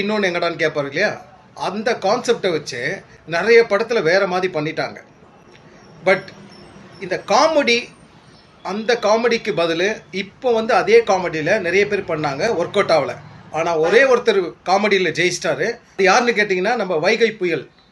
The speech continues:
வடிவேலு அவர்கள். ரொம்ப அருமையா பண்ணியிருப்பாரு. இதே ஸ்கிரிப்ட் தான், ஈஸியா எழுதலாம் நீங்க. கொஞ்சம் மாடுலேஷன் பண்ணி பண்ணா கரெக்டா வந்துரும். என்ன விஷயம் கேட்டிங்கன்னா, ஒரு ஸ்டேஷன்ல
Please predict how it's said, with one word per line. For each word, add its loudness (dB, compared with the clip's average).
வடிவேலு 2
அவர்கள். -4
ரொம்ப 4
அருமையா 4
பண்ணியிருப்பாரு. 0
இதே 4
ஸ்கிரிப்ட் -4
தான், -4
ஈஸியா 0
எழுதலாம் 0
நீங்க. -10
கொஞ்சம் -2
மாடுலேஷன் 0
பண்ணி -2
பண்ணா 0
கரெக்டா 0
வந்துரும். -6
என்ன 2
விஷயம் 2
கேட்டிங்கன்னா, -4
ஒரு 2
ஸ்டேஷன்ல 2